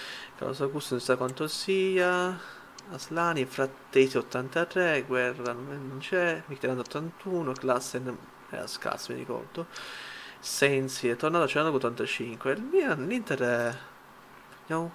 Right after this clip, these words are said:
come difesa, ah, eccoli qua, Di Mar-, Di Marco ottantaquattro,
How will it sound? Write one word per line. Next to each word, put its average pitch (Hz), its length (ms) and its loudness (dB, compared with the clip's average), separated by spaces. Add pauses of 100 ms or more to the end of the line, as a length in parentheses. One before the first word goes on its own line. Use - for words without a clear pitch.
come 165 160 -4
difesa, 185 480 2
ah, 120 160 6
eccoli 120 420 -2
qua, 110 160 -2
Di 113 60 -4
Mar-, 117 160 2
Di 127 100 -2
Marco 123 260 2
ottantaquattro, 127 840 0